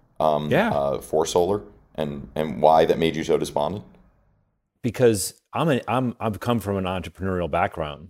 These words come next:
Speaker 2: like you guys. And, you know, I'm used to having flexibility to, if you have a better idea, a new way to price something, a better product, a, a better marketing campaign, or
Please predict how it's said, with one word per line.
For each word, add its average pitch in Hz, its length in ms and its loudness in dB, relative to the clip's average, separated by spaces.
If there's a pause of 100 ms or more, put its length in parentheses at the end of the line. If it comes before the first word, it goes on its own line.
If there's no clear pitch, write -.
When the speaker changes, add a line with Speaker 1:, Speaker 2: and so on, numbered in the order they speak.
(160)
Speaker 2:
like 101 220 -4
you 107 80 0
guys. 80 400 -4 (640)
And, 92 520 -6 (680)
you 107 60 -10
know, 95 80 -6
I'm 101 160 -2
used 113 320 0
to 98 260 -2 (220)
having 95 320 -6
flexibility 98 800 0
to, 90 320 -6
if - 120 -12
you 101 80 -6
have 120 140 -4
a 98 60 -4
better 107 260 2
idea, 90 440 0
a 87 60 -10
new 101 140 -2
way 101 100 0
to 87 80 -4
price 101 280 -2
something, 80 280 -8
a 82 60 -10
better 104 220 -2
product, 90 540 -2
a, 80 360 -8
a - 40 -18
better 107 200 0
marketing 98 440 0
campaign, 82 460 -10
or 80 160 -8